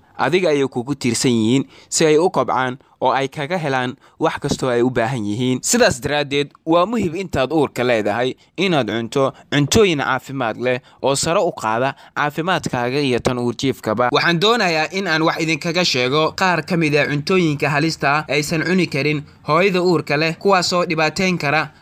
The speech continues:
badqabka hooyada iyo uurjiifkaba. Haddaba intaan u gudgelin, waxaan si gaar ah kaga codsanayaa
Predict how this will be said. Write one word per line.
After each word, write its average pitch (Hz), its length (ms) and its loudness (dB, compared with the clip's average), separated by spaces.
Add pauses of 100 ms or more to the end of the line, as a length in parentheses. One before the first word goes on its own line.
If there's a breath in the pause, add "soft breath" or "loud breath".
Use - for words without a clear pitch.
badqabka 165 540 -2
hooyada 165 360 4
iyo 143 260 4
uurjiifkaba. 139 640 -2 (200)
Haddaba 143 280 -4
intaan 185 280 -8
u 110 80 -8
gudgelin, 117 560 -8 (280)
waxaan 135 280 -6
si 180 160 -8
gaar 135 200 -4
ah 110 120 -14
kaga 113 220 -10 (100)
codsanayaa - 400 -16